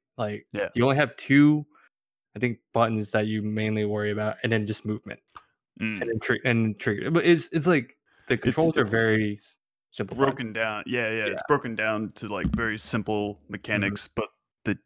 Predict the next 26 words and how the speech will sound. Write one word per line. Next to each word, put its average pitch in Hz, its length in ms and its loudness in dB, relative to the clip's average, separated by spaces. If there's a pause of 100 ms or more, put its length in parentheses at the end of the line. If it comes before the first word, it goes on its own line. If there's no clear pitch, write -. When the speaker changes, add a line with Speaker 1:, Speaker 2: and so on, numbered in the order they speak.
Speaker 2:
depth 120 340 4
of 101 140 2
which 101 280 4
Speaker 1:
I - 0 -
Speaker 2:
you 110 60 4
use 104 360 -4
those 69 320 2
is - 420 -6 (1400)
Speaker 1:
It's, 135 280 2
Speaker 2:
in-, - 0 -
Speaker 1:
yeah, 113 280 4
it's, 107 220 2
it, 127 140 -6 (120)
it 117 100 2
Speaker 2:
awesome. - 180 -8 (320)
Speaker 1:
Mm-hmm. 117 240 -2 (400)
So, 127 120 0
I 123 100 6
actually 156 200 2
made 135 220 6
progress, 113 440 2
I 113 100 2
finished 120 300 -2
the 117 80 0
world, 110 440 0 (680)
then 107 200 0